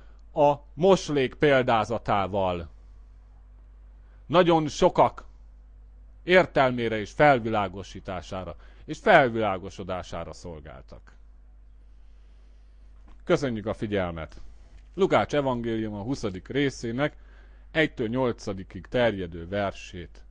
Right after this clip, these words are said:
idéztük, és egy pár gondolatot erről hallhattak.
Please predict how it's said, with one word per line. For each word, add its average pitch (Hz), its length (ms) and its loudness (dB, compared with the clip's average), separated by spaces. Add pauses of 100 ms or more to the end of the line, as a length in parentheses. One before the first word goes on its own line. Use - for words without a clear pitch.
(160)
idéztük, 107 720 -4 (400)
és 196 160 0
egy 117 100 -4
pár 98 260 -4
gondolatot 90 500 -10
erről 82 320 -8
hallhattak. - 720 -16